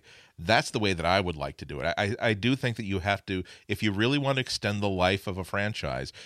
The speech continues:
you give it new life. You, you, you, that's why,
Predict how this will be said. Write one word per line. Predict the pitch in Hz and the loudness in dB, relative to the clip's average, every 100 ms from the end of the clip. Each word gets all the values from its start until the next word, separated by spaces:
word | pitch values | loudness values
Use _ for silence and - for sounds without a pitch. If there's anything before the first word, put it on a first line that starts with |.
| - - | -12 -2
you | 104 104 90 | 0 0 0
give | 98 104 | 2 4
it | 107 - | 2 0
new | 92 95 92 | -4 -2 -2
life. | 90 92 104 73 - | -2 0 0 -2 -6
You, | 90 87 87 | -6 -4 -6
you, | 92 90 90 | -6 -4 -6
you, | 92 95 92 90 - - _ - | -6 -4 -4 -6 -10 -18 _ 0
that's | 104 - | 0 2
why, | 104 110 107 101 92 | 2 4 4 2 0